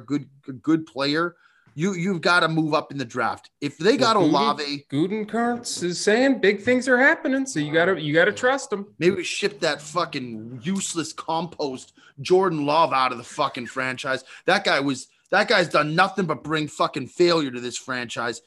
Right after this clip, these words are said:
Speaker 1: I didn't like him from the start. I don't, I like him even less now. Ship him the fuck off. Get him
Speaker 2: I
Speaker 1: outta here.
Speaker 2: I don't think you could even get a bag of Cokes for him.
Speaker 1: Ah,
Speaker 2: I
Speaker 1: we
Speaker 2: mean
Speaker 1: might get some pylons they can use for Aaron Rodgers fucking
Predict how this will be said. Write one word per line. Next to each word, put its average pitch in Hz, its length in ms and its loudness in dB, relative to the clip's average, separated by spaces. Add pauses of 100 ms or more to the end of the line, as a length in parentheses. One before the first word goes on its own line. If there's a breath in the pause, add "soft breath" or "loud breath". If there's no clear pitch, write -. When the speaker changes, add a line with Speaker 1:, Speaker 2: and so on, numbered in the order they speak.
(160 soft breath)
Speaker 1:
I 180 140 4
didn't 185 200 2
like 170 200 4
him 165 80 0
from 165 140 -4
the 143 80 -4
start. 175 320 0
I 147 80 6
don't, 170 120 0
I 151 100 2
like 165 200 0
him 160 120 -2
even 147 180 -2
less 139 320 -2
now. 127 280 -4 (180 loud breath)
Ship - 360 0
him 226 120 0
the 185 100 2
fuck - 360 -2
off. 147 460 0 (580)
Get 247 120 6
him 208 120 4
Speaker 2:
I 180 140 8
Speaker 1:
outta 190 100 4
here. 143 420 -4
Speaker 2:
I 190 100 -2
don't 196 200 4
think 190 200 0
you 147 80 -10
could 160 220 0
even 147 220 -2
get 139 160 0
a 120 40 0
bag 135 300 0
of 104 80 -12
Cokes 143 380 -4
for 110 240 -8
him. - 100 -10
Speaker 1:
Ah, 226 200 6
Speaker 2:
I 220 40 8
Speaker 1:
we - 60 8
Speaker 2:
mean - 80 6
Speaker 1:
might 208 180 4
get 214 140 -4
some 175 160 0
pylons 170 560 2
they 156 100 -4
can 147 160 -8
use 156 240 -2
for 135 140 -6
Aaron 143 280 -4
Rodgers 135 380 -2
fucking 135 460 -2